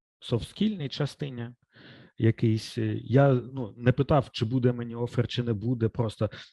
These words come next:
е, «Можу я отримати від вас фідбек з, е, з нашого, е, спілкування?»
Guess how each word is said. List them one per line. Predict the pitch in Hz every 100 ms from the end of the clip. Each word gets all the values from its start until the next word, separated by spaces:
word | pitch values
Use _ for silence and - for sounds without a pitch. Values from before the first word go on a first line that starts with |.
| -
е, | 107
«Можу | 107 107 185 147
я | 131
отримати | 117 - 156 120 104
від | 101 101
вас | 113 -
фідбек | 107 98 98 92
з, | - - -
е, | 101 95 95 92 92
з | 92
нашого, | 95 98 - 98 95 - - - _ - 107
е, | 95
спілкування?» | - 107 - 101 98 95 95